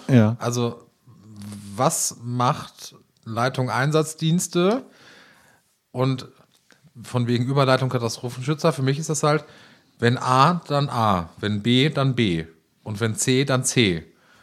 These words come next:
Speaker 2: So als Ansage. Und da, da kannst du jetzt nicht sagen, „Okay, ich finde aber“, oder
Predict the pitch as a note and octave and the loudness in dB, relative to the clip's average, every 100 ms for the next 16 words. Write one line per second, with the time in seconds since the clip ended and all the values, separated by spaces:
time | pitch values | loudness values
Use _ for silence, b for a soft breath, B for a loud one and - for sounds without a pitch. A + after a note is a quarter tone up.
0 | b b b b - G#2 G#2 G#2 A2+ G#2+ | b b b b -6 -4 -4 -4 -6 -4
1 | F#2 E2 D#2 E2 _ _ - b b A2+ | -4 -4 -8 -12 _ _ -20 b b -8
2 | A2 G#2 G#2 A#2 B2 B2 A#2 E3 E3+ D3+ | -8 -8 -6 -6 -4 -4 0 2 2 0
3 | C#3 C#3 C3+ C3+ C3+ C3 C#3 G#2+ C#3 - | 0 0 2 2 0 0 0 0 -6 -6
4 | D3 D#3+ D3 B2+ C3+ C3+ C3+ C3+ B B | -2 -2 -2 -2 0 2 2 0 B B
5 | B B B A#2 B2 A#2 | B B B 0 2 2